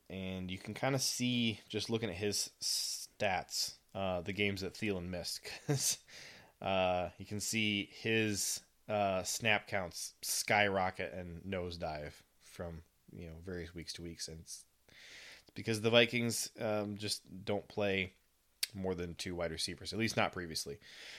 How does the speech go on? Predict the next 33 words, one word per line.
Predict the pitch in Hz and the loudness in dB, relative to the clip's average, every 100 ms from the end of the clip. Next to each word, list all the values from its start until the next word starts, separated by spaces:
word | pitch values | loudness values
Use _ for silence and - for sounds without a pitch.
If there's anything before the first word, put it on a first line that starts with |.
| - - - | -16 -20 0
Kevin | 139 135 | 4 6
O'Connell | 123 131 131 | 8 10 10
might | 123 110 110 | 8 4 2
change | - 95 85 | 0 -2 -2
that. | - - _ _ _ | -6 -8 _ _ _
I, | 104 101 87 101 | -4 -2 -2 -4
I, | 101 76 | -2 0
I | 101 | 0
would | 98 | 0
say | 92 92 | 0 0
he | 90 | -2
probably | - 90 90 | -4 -2 -2
will | 95 85 | -2 -2
change | 82 78 | -4 -8
that. | - - | -8 -8
I | |
think | 90 95 | -6 -6
K | - 104 | 0 2
J | 101 | 4
Osborne | 98 98 98 98 | 4 2 0 -2
is | 95 | -2
going | 95 | -2
to | 98 | -2
get | 95 98 - _ _ _ _ _ _ | 0 0 -2 _ _ _ _ _ _
usage. | 123 135 165 220 190 - - _ _ _ _ _ _ _ _ _ _ - - | -2 2 6 6 6 2 -2 _ _ _ _ _ _ _ _ _ _ -6 4
I | 113 | 6
don't | 120 127 | 8 8
buy | 110 110 107 | 8 8 6
this | 107 101 - - | 4 2 0 -2
baloney | 113 107 104 104 107 | 2 4 4 4 2
about | 101 98 95 90 | 4 6 6 4
Dalvin | 98 95 95 | 4 4 2
Cook | 95 101 - - | 0 -2 -2 -6